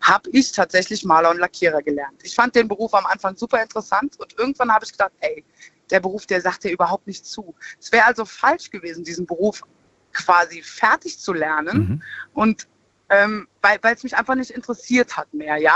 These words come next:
Speaker 1: Also ich, ich wusste, okay, da gibt's ganz viele Farben und die kannst du an die Wand machen und bla, bla, bla. Und ich hab da schon, ich hab da schon einiges gelernt, ja. Aber, ähm, ich hätte die Ausbildung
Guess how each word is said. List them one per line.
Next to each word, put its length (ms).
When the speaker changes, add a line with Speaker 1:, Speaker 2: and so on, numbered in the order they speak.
Speaker 1:
Also 200
ich, 340
ich 180
wusste, 220
okay, 340
da 80
gibt's 180
ganz 180
viele 180
Farben 400
und 160
die 40
kannst 220
du 40
an 60
die 100
Wand 200
machen 220
und 100
bla, 140
bla, 140
bla. 220
Und 160
ich 120
hab 120
da 120
schon, 360
ich 120
hab 140
da 100
schon 220
einiges 540
gelernt, 580
ja. 320
Aber, 300
ähm, 320
ich 180
hätte 180
die 140
Ausbildung 760